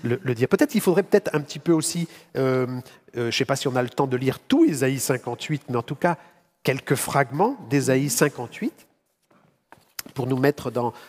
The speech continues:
dans, dans ce texte. Alors, euh, il est un petit peu plus long que le précédent.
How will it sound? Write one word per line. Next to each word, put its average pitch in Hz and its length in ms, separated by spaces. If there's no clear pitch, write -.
dans, - 220
dans 127 100
ce - 140
texte. - 500
Alors, 127 340
euh, 120 160
il 143 140
est 160 140
un 233 60
petit 247 180
peu 202 140
plus 175 160
long 160 160
que 156 120
le 127 60
précédent. 127 640